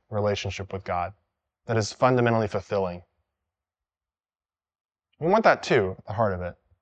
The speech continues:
'cause we try to find that in all other kinds of things. But it's from a connected life with God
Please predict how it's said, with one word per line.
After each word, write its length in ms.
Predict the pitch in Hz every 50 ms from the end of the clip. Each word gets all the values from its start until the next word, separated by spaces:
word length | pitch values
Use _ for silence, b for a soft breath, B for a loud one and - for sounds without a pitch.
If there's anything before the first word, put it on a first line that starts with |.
| _ _ _ _
'cause 80 | - 135
we 80 | 139
try 140 | - 156 143
to 80 | 143 -
find 260 | - 135 127 127 120
that 120 | 117 110
in 40 | 107
all 160 | 104 107 107
other 140 | 104 101 95
kinds 240 | - - 98 95 95
of 100 | 90 -
things. 440 | - 95 90 87 90 - - - _ _ _ _ _ _ _ _ _ B B B B B
But 80 | 113
it's 100 | 120 120
from 160 | - 151 151 147
a 60 | 135
connected 500 | - 139 123 127 135 156 156 - 147 127
life 240 | 127 123 120 117 -
with 140 | 113 107
God 520 | 110 117 110 107 98 92 95 113 123 -